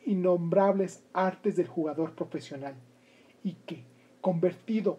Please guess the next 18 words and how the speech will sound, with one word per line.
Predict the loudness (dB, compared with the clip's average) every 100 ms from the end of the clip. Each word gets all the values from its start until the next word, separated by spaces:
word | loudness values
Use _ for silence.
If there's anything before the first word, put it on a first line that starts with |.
| -6
en | -6 -6
adepto | 2 4 2 -6 -14 -14 _ _ _ -2
de | -2
tan | -2 -6 -2
despreciable | -4 -4 -10 -4 0 0 0
ciencia, | -2 0 0 -2 -10 -12 -16 -20 -18 0
la | 2 4
practicaría | 2 2 -2 -2 2 4 6 4 4
como | 2 2
un | 2 2 2
medio | 2 2 -2
para | -2 -2
aumentar | 0 -2 2 4 4
todavía | 4 4 2 2 0 0
más | 2 4 4
mis | 4 2 0 -8
enormes | -6 2 6 6 4 -2 -2
rentas | 2 2 2 -6 -10 -12